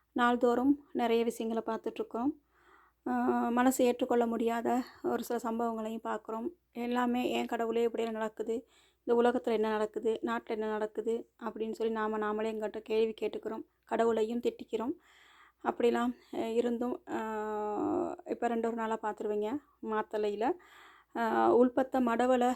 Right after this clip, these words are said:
அப்படிங்கிற ஒரு பிரதேசத்துல வந்து ஒரு பாடசாலை மாணவன் அடித்தே கொலைப்பட்டு-, கொலை செஞ்சிருக்கான் அப்படின்னு எனக்கு கேட்கும்போது ரொம்ப வேதனையா இருக்குது. ஆ, ஒரு பச்சை குழந்தை.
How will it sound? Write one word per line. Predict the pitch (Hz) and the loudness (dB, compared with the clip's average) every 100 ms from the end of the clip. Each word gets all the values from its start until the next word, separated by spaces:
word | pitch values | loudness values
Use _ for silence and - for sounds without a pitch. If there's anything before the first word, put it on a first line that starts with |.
| - | -2
அப்படிங்கிற | 233 220 214 208 | -8 -2 -2 0
ஒரு | 208 214 | -2 -2
பிரதேசத்துல | 214 214 214 220 - 208 | -2 0 -2 -2 -4 -2
வந்து | 202 202 220 - | 0 -2 -4 -6
ஒரு | 220 208 226 | -4 -4 -2
பாடசாலை | 220 226 - 214 214 | -2 -4 -4 -2 -2
மாணவன் | 214 214 240 233 269 - _ 220 | 0 0 0 0 -2 -4 _ -4
அடித்தே | 226 240 247 | -4 0 0
கொலைப்பட்டு-, | 247 226 226 233 - 214 | 4 2 2 -4 -4 -8
கொலை | - 226 233 | 0 2 2
செஞ்சிருக்கான் | 233 220 220 | -2 -2 -2
அப்படின்னு | 220 214 214 | -4 -2 -2
எனக்கு | 214 214 | -2 -6
கேட்கும்போது | - 214 220 214 220 220 262 - - - - | -4 -6 -6 -8 -6 -4 -6 -8 -20 -20 -8
ரொம்ப | - 254 269 | 2 6 8
வேதனையா | 247 247 240 233 226 220 | 8 6 2 2 0 0
இருக்குது. | 214 233 349 - _ _ _ _ - | 0 0 -2 -8 _ _ _ _ -2
ஆ, | 247 226 | 2 4
ஒரு | 233 226 | 4 2
பச்சை | 226 - 233 | -4 -4 -2
குழந்தை. | 220 233 220 226 | -2 -2 -2 -4